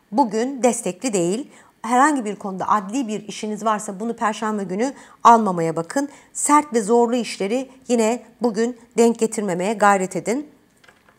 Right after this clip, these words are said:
E, üç Eylül Cuma gününe baktığımızda Ay artık Yengeç Burcu'na geçiyor. Ailevi konular,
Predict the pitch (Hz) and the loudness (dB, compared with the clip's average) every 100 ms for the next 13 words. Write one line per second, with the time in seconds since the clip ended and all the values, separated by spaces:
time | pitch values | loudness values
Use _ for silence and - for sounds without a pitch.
0 | - - - - - - 226 226 - 294 | -18 -18 -20 -20 -16 0 4 4 4 2
1 | 311 320 262 247 233 262 269 220 208 190 | 4 4 4 0 4 6 6 4 0 4
2 | 202 - 208 196 185 - 262 311 - - | 4 2 -4 -2 -2 6 6 6 2 10
3 | 247 269 269 - 202 226 226 277 190 208 | 10 10 6 2 6 6 2 -6 -2 0
4 | 208 240 - 196 175 175 165 160 160 170 | 2 0 -2 -10 -10 -8 -8 -8 -10 -4
5 | 190 262 - - _ - 208 220 214 214 | -2 -2 -4 -20 _ 6 8 8 2 -4
6 | 220 214 180 170 156 | -6 -6 -6 -2 -4